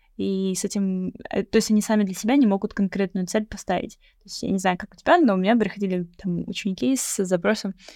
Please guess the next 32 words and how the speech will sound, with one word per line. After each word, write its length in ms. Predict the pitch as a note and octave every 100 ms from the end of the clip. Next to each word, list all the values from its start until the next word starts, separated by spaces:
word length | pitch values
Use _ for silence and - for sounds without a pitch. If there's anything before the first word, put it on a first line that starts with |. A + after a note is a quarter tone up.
| - - _
«Хочу 280 | - - A#3
изучать 380 | G#3 - G3+ G3+
язык, 260 | A3 D4
но 60 | G#3+
пока 160 | - G3+
ещё 180 | - G3
не 40 |
понимаю, 300 | F#3+ F#3+ F#3+
зачем». 340 | F3+ - - G3 _ _ _ -
Вот. 300 | G3 F3 -
И 300 | - G3+ G3+
из-за 160 | F#3+ G3+
этого 480 | G#3+ B3 A#3 G3+ G3
как 140 | G3
бы 200 | F#3 F#3
часто 380 | F#3 F#3 F#3 -
я 100 | F#3+
могла 200 | F#3 F#3+
построить 380 | F#3 - G3 F#3
какой-то 560 | G#3 - F#3+ F#3 F#3 F#3 G#3+ _ _ _ _ - - -
план, 320 | G#3 G#3 F4+ G4 _ _ _
но 280 | G3+ G#3+ A3
люди 240 | G3+ A3
такие: 320 | - - F3+ F3 - - _
«Ну 140 | C4 C4
вот, 200 | B3+ - -
а 80 |
я 100 | B3+ A#3
домашку 420 | F3 E3+ E3+ F3
делать 280 | E3+ F3 F3
не 100 | F3
буду, 440 | F3 F3+ F3 E3+